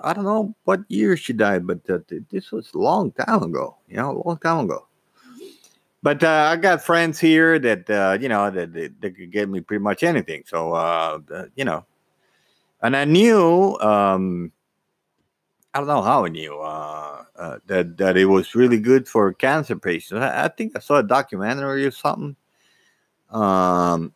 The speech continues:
that they were trying to, uh, to legalize it for, um, not, not legalize it, but, uh, to get, uh,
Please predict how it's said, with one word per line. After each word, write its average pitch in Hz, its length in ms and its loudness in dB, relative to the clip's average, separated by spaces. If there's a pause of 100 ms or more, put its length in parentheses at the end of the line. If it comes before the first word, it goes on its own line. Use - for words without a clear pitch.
that 98 100 -4
they 110 80 4
were 113 160 4
trying 123 320 0
to, 117 240 0
uh, 98 380 2
to 101 160 -2
legalize 120 560 0
it 131 120 -2
for, 95 380 0
um, 85 460 -4
not, 139 220 -6
not 131 220 -2
legalize 110 440 0
it, 90 180 -12
but, 90 240 -6
uh, 90 300 -4
to - 100 -14
get, 143 220 0 (960)
uh, 92 200 0